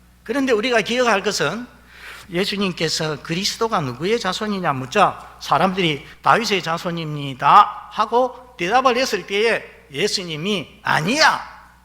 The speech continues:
틀렸어" 그렇게 말씀하시지를 않았다는 것입니다. 그러니까 알 수 있는 것은, 메시아는 다윗의 자손임에 틀림이 없지만은,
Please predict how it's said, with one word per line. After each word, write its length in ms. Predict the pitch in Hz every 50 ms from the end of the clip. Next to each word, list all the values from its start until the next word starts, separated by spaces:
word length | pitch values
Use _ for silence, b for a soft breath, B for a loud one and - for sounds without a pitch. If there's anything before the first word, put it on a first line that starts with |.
| _ _ _ _ _ -
틀렸어" 1080 | - - 370 392 359 302 - - 247 240 196 143 110 - - - - - - - _ -
그렇게 760 | - - 320 339 302 254 185 - - 202 214 233 254 254 240 - - - -
말씀하시지를 1080 | 117 110 110 110 113 - - 220 220 220 214 240 240 - 240 - - 175 151 120 123
않았다는 500 | - - 277 294 320 302 - 233 233 226
것입니다. 440 | 208 165 - - 139 - - - - _ _ _ _ _ _ _ _ _ _ _ _ _ _ - -
그러니까 480 | - 285 311 320 311 311 311 285 247 226
알 100 | 226 240
수 160 | 233 - 330
있는 220 | 320 277 269 285
것은, 640 | 294 311 302 - 240 233 240 254 262 262 254 240 214 170
메시아는 1160 | 190 254 285 277 - - 311 311 320 320 311 294 262 277 294 302 285 269 240 202 170 156 156 - _ _ _ _ -
다윗의 880 | - 143 156 180 233 285 311 330 330 - - 285 285 277 294 285 262 -
자손임에 800 | - 202 214 254 277 269 - 277 285 269 254 240 233 240 233 233
틀림이 480 | - - - 427 427 415 359 330 277 214
없지만은, 580 | 185 170 - - 285 285 294 285 254 226 160